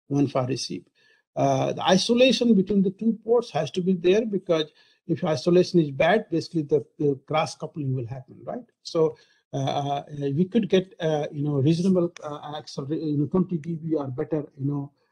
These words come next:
uh, isolation between the two port. And if you want to do better, of course, you have to go back to the distal domain or basement domain, uh, in this case. Now, if you see the axial ratio quality, once again, versus theta and phi,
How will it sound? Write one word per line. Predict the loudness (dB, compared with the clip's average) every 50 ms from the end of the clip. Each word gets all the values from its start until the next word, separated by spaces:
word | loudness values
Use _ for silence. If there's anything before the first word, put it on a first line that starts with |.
| _ _ _ -8
uh, | -6 -4
isolation | -4 -4 -4 -4 0 2 2 2 2 2 0 -2
between | -2 -2 -4 -4
the | -4 -4
two | -6 -8 -8 -8 -8 _
port. | -4 -2 -2 -4 -6 _
And | -4 -2 -2
if | -2 -2 -4
you | -6
want | -4 -4 -4 -4 -6 -6
to | -10 -8
do | -6 -6 -6
better, | -4 -4 -4 -4 -4 -4 -4
of | -4 -4 -6 -4
course, | -4 -4 -4 -4 -8
you | -10
have | -10 -10 -12
to | -16 -12
go | -4 -2 -2 -2
back | -2 -2 -6 -6 -6 _
to | -8 -8 -8 -8 -10
the | -10
distal | -10 -10 -12 -12 -8 -6 -4 -2
domain | -2 -2 -2 -2 -4 -4 -6
or | -8 -8
basement | -6 -6 -6 -6 -6 _ -12 -10 -8
domain, | -8 -6 -8 -8 -10 -12 _ _ _ _ _ _ _ _ _ _ _ _ _ _ -14
uh, | -12 -10 -10 -10 -12 -14 _ -20 -12 -8
in | -6 -6
this | -6 -8 -12
case. | -14 -16 -18 -8 -4
Now, | -2 -2 0 0 -2 -4 -6 _ _ _ _
if | _
you | -16
see | -16 -10 -10 -10
the | -8 -4 -2 0
axial | 0 0 0 -2 -6 -8 -8
ratio | -8 -6 -6 -6 -8 -8
quality, | -8 _ -12 -10 -10 -10 -8 -6 -6
once | -4 -2 -2 -4 -4 -6 -12
again, | -16 -12 -10 -10 -10 -10 -12 _ _ _ _ _ _ _ _ _ -4
versus | -4 -4 -4 -6 -10 -8
theta | _ -2 -2 -2 0 -2 -2
and | -2 -4 -8 -12
phi, | _ -16 -16 -16